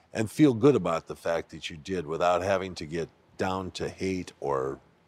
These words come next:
you know, destruct, "I'm gonna destroy this guy."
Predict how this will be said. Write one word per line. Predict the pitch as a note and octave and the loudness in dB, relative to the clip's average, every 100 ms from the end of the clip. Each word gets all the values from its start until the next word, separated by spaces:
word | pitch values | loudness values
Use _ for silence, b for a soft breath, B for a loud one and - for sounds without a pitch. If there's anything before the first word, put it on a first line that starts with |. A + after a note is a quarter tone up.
| _ | _
you | - | -10
know, | C#2 | -8
destruct, | C#2 D#2 - F#2+ D#2+ | -8 -8 -4 -4 -2
"I'm | - F#2+ | -4 -6
gonna | F#2 | -6
destroy | C#2+ - - G2+ F2+ | -8 -8 -4 -2 -2
this | C#2+ A#1+ | -4 -6
guy." | - - A1+ | -6 -8 -12